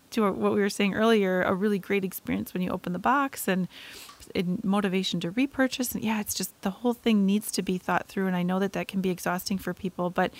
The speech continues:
the thing I like to suggest is to think about each of those steps as a little challenge or opportunity to see how much better you can,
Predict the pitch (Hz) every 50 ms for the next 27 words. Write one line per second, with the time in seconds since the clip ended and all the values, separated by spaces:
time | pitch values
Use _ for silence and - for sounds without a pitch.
0 | - - - - - - - _ - 208 - - 226 214 202 196 190 185 185 185
1 | - - - 208 190 - - 202 180 - 185 180 185 - - - 190 185 - -
2 | - - - 220 214 214 - 220 196 202 185 180 - - _ _ _ 202 208 -
3 | - 220 185 190 185 180 175 175 - - 175 185 - - - - 185 180 175 180
4 | - - - - - - - - - - 196 202 214 208 196 185 - - 208 190
5 | 190 180 180 180 156 180 175 180 190 185 - 185 175 - - 208 208 196 185 170
6 | 180 175 185 180 175 175 - - - - 202 190 180 175 175 175 - _ _ _
7 | - _ - - - 208 202 185 190 190 202 196 - - 185 - 175 175 185 180
8 | 175 170 180 - - 190 180 175 175 170